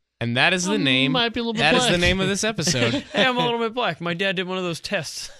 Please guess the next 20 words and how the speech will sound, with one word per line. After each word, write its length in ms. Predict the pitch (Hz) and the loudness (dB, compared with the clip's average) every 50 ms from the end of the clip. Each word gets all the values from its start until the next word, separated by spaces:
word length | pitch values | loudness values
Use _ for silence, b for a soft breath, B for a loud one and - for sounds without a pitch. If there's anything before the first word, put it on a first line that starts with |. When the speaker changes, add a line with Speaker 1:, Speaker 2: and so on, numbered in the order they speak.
| _ | _
Speaker 2:
Yeah, 220 | - 147 139 123 120 | -2 0 0 0 0
one 100 | 127 135 | 0 0
of 60 | 139 | 0
those 200 | 139 135 135 123 | 0 -2 -2 -2
genealogy 640 | 113 - 139 143 139 139 135 131 131 135 127 113 110 | -2 0 0 2 2 2 2 2 2 0 0 -2 -4
tests. 640 | 101 - 117 107 104 101 101 - - - - - - _ _ _ _ _ _ _ _ _ _ | -6 -4 -2 -2 -2 -2 -4 -6 -6 -6 -6 -6 -8 _ _ _ _ _ _ _ _ _ _
I 80 | 151 160 | -10 -8
got 140 | 170 180 180 | -6 -4 -2
a 20 | |
little 140 | 175 175 170 | -2 -4 -4
bit 140 | 156 170 160 | -4 -6 -8
of, 60 | 147 | -8
a 280 | - _ _ _ _ 202 | -10 _ _ _ _ -10
little 140 | 202 202 196 | -8 -8 -6
bit 120 | 202 190 | -4 -4
of 60 | 190 | -4
soul 460 | - - - - 214 220 214 202 170 | -2 -2 -2 -2 -2 -2 -2 -2 -2
in 80 | 143 135 | -2 -2
me, 100 | 127 120 | -2 -4
brother. 320 | 113 113 135 156 175 185 | -4 -4 -6 -6 -6 -8